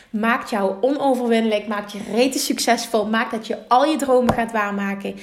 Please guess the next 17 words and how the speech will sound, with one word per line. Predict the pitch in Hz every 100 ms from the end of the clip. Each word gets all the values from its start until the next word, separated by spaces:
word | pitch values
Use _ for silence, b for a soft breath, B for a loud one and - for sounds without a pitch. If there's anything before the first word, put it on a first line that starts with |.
| B B -
Gisteren | 349 359 359
kreeg | 349 254
ik | 247
een | 220
bericht | 220 302 -
via | 269 226
D |
M. | 214 226 254 269 B B B B B B
Ehm, | - 226 220 220 214 214 214 214 214 - - -
waarin | 233 233 247
iemand | 233 202
me |
stuurde | 214 - 294 285
van, | 240 233
ja, | 240 247 -
ik, | 247 233 247
eh, | 220